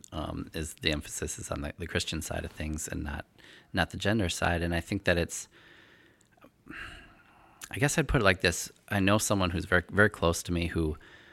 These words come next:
worked at a campus ministry center, um, but it wasn't a wels one. Um, and when she told me about it, something that struck me as really odd was she had said, "Well, we don't advertise that we're Christian.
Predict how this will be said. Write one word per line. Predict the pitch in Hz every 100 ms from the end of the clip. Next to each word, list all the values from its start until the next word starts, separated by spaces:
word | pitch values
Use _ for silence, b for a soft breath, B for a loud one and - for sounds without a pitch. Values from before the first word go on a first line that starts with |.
| b -
worked | 90 101
at | 85
a |
campus | - 85 80 -
ministry | 85 82 82 - 80
center, | - 78 76 87 82 -
um, | - 78 76
but | 82
it | 85
wasn't | 92 92
a |
wels | 82 78 78 78
one. | - 85 - - _ - -
Um, | 87 80 80 76 - b b b b b _ -
and | 98 92 85 -
when | 92
she | 95 95
told | - 160 170
me | 87
about | 78 73 71 - _ _ _
it, | 67 67 - _
something | - 107 101 104
that | 90
struck | - - 95 95
me | 82
as | 80 76
really | 78 80 92 -
odd | 90 85 82 82
was | 85 80 78 - b b b b
she | - -
had | 87 80
said, | - 80 78 76 - _
"Well, | 90 85 80 78 - _ _ -
we | 85 85
don't | 90 -
advertise | 78 78 78 - 78
that | - -
we're | 73
Christian. | - - - - -